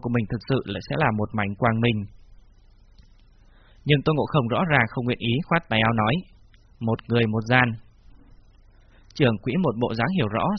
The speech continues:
sau đó cúi đầu nhìn thoáng qua danh sách trên quầy. "Thánh sứ đại nhân cũng chỉ còn có gian phòng chữ địa, ngài là thánh sứ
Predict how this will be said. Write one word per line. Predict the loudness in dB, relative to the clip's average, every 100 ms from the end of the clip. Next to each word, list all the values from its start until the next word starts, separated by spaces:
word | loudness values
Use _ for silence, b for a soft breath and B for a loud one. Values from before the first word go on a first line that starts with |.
| -2
sau |
đó | -2 -2
cúi | 0 2
đầu | 2
nhìn | 0 -2
thoáng | -4 -4
qua | 0 0
danh | 0 -4
sách | -4
trên | -2 -2
quầy. | 0 0 -2 -8 -20 -20 -20 -20 -20 -20 -20 -20 -20 -20 -20 -20 -20 -20 -20 -20 -20 -20 -20 -4
"Thánh | 0 0
sứ | 2
đại | 4 4
nhân | 4 2 -2
cũng | -4
chỉ | 0 2
còn | 2 2
có | 0
gian | 2 0 0
phòng | -4 -2
chữ | 0
địa, | 2 2 0 -16 -10
ngài | -2 2 4
là | 2
thánh | 0 -2
sứ | 0